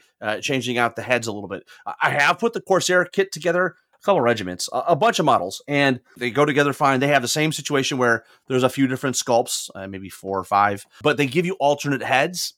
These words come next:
which is great. My, my only complaint about the Corsairs is that they're a little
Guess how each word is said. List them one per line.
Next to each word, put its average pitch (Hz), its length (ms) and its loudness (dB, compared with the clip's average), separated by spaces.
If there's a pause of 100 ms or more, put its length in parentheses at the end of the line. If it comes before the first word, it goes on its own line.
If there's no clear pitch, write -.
which 135 160 -6
is 143 80 -4
great. 156 320 0 (160)
My, 202 220 2
my 175 120 4
only 226 320 4
complaint 156 460 0
about 131 240 2
the 123 160 2
Corsairs 131 380 2
is 104 60 -8
that 120 200 2 (360)
they're 135 120 4
a 143 60 6
little 170 520 4